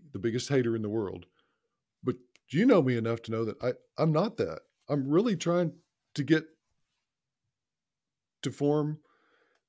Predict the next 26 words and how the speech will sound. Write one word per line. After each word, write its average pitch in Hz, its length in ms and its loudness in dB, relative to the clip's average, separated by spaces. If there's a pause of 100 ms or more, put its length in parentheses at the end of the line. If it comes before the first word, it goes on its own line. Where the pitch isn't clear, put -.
(100)
peaceful 170 340 2
relationships 135 760 -2
with 120 140 -6
everybody. 117 440 0
I'm 214 180 2
trying 180 220 0
to 156 60 -2
do 139 120 0
the - 180 -4
opposite 127 400 0
of 110 60 -2
what 117 160 -4
the 110 60 -6
media 120 320 0
is 95 120 -6
doing 107 200 -4
to 92 80 -4
our 87 100 -6
country, 85 440 -16 (1400)
to, 117 180 -2 (380)
for 117 100 -10
people 120 220 -4
to 120 40 0
understand 139 440 2
each 135 180 -2
other 131 340 -2